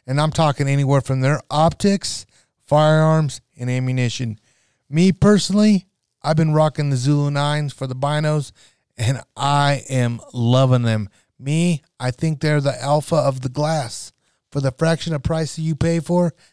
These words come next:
guys, check 'em out, the Zulu nines. But I must say, I went down to the Sig Sauer games, and I got introduced to the Zulu sixes, and I had no idea their technology was so advanced. And I'm talking about their stabilization.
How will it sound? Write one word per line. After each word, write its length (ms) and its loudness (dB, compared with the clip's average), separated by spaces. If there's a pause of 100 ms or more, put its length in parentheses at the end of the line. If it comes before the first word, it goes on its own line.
(140)
guys, 240 -4
check 240 -4
'em 140 0
out, 340 0
the 100 -8
Zulu 360 0
nines. 420 -2 (460)
But 200 0
I 100 0
must 260 0
say, 360 -2 (340)
I 40 -8
went 220 0
down 220 -2
to 100 -6
the 120 -8
Sig 260 -6
Sauer 380 -2
games, 440 -6 (540)
and 160 0
I 100 0
got 220 2
introduced 580 0
to 100 -4
the 120 -6
Zulu 340 0
sixes, 640 -6 (180)
and 140 -10
I 140 -6
had 340 -4
no 400 -4
idea 680 -4 (380)
their 200 -2
technology 640 -2
was 220 -4
so 260 -4
advanced. 560 -6 (320)
And 100 -6
I'm 120 -4
talking 320 -4
about 260 -6
their 100 -6
stabilization. 1080 -2